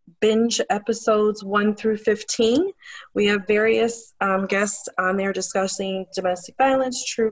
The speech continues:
crime, and mental health as it relates to domestic violence. We are your premier podcast for all things domestic violence. So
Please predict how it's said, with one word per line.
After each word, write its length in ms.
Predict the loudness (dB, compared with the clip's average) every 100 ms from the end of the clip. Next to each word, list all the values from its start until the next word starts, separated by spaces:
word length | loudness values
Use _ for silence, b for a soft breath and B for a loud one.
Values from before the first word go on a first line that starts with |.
| -2
crime, 340 | -2 0 -2 -2
and 280 | -2 -2 -2
mental 360 | -4 -6 -12
health 260 | -4 -2 -2 -2
as 160 | -2
it 160 | -2 -4
relates 400 | -2 0 -2 -6 -8
to 80 | -8
domestic 440 | -8 -8 -10 -8
violence. 420 | -4 -2 -4 -8 -20 B B B B
We 140 | -2 2
are 120 | 4
your 200 | 2 0
premier 420 | 0 2 4 2
podcast 680 | 0 0 0 0 4 4 2
for 100 | 0
all 280 | 2 2 2
things 300 | 0 -2 -2
domestic 500 | 0 0 0 -4 -2
violence. 640 | 0 2 2 2 0 -6 -12 B B B B B _ _ -8
So 480 | 0 4 4 0